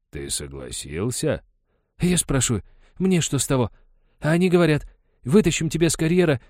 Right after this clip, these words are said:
и, и воином сделаем.' А я: 'Так меня все в лицо будут знать после такого. Как же я смогу быть воином? А ты в шлеме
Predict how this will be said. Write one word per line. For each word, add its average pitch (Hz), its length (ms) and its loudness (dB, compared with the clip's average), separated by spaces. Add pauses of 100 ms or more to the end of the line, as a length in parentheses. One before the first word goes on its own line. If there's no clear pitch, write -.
(240)
и, - 80 -20
и 175 260 -4
воином 160 380 4
сделаем.' 131 420 2 (380)
А 160 100 0
я: 170 220 4 (580)
'Так 185 140 4
меня 180 300 0 (120)
все 196 200 2
в 180 40 -4
лицо 190 280 2
будут 165 240 -2
знать 160 240 0
после 165 260 -2
такого. 151 400 0 (540)
Как 190 200 4
же 160 220 0 (220)
я 170 200 2
смогу 175 280 0
быть 170 160 0
воином? 147 380 2 (680)
А 135 160 -4
ты 175 240 2 (180)
в - 80 -12
шлеме 185 360 2